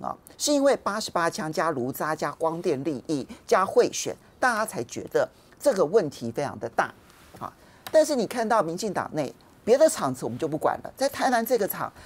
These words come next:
他检讨的是郑国会啊，当然现场陈廷辉委员在现场了，这样我想他感触一定点滴在心头，他去提出来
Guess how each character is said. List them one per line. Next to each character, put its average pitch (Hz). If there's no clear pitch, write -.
他 294
检 226
讨 -
的 127
是 151
郑 208
国 113
会 147
啊， 131
当 185
然 175
现 202
场 123
陈 170
廷 156
辉 165
委 131
员 101
在 175
现 151
场 -
了， -
这 117
样 139
我 190
想 185
他 202
感 143
触 185
一 -
定 170
点 127
滴 139
在 127
心 107
头， -
他 330
去 339
提 214
出 247
来 135